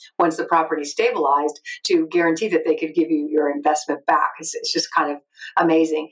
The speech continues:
Now, that one in Kish Kish <laughs> is, um, uh, you can keep it if you want to, right? You, you have title to it. Whereas some other ones, you're kind of more investing in the, in the overall umbrella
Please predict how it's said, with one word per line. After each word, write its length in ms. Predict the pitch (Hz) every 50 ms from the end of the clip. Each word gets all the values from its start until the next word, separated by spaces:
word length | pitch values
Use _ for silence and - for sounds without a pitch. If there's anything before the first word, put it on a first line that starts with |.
| - - -
Now, 100 | 175 180
that 160 | 180 185 - 208
one 220 | 208 202 202 202 196 185
in 300 | 175 165 160 165 165 165 _ _
Kish 200 | - 233 233 -
Kish 420 | - 254 226 220 - - - - - 427 - 381 381 370 370
<laughs> 340 | - - - - - 277
is, 180 | 254 247 - -
um, 440 | 294 - 285 233 - 240 226 - - - - - - - - - - _
uh, 300 | - 196 185 175 160 156 -
you 100 | 214 247
can 140 | 254 254 233
keep 180 | - 311 311 277
it 80 | 262
if 60 | 254
you 120 | 247 214 196
want 240 | 208 254 302 311 -
to, 180 | - - 165
right? 320 | - 151 160 180 403 - -
You, 240 | 175 165 160 160 -
you 160 | 180 175 165
have 320 | 165 170 160 151 151 - -
title 420 | - 185 185 190 185 143 - - - - _ _
to 160 | - 170 -
it. 120 | - - - - _ - - - - - - - _ _
Whereas 340 | - 185 175 165 156 156 -
some 140 | - 190 175
other 200 | 175 175 175 165
ones, 260 | 160 160 160 156 160
you're 160 | 165 160 156 - -
kind 120 | 180 160
of 80 | 151 151
more 180 | 147 147 147
investing 440 | 143 - - - - - 160 151 147
in 100 | 147 143
the, 200 | 147 - - - - -
in 100 | - 170
the 140 | 165 151 147
overall 640 | 147 143 143 147 147 151 147 143 - 156 - - _ _
umbrella 500 | - 160 147 - - 147 151 160 170 156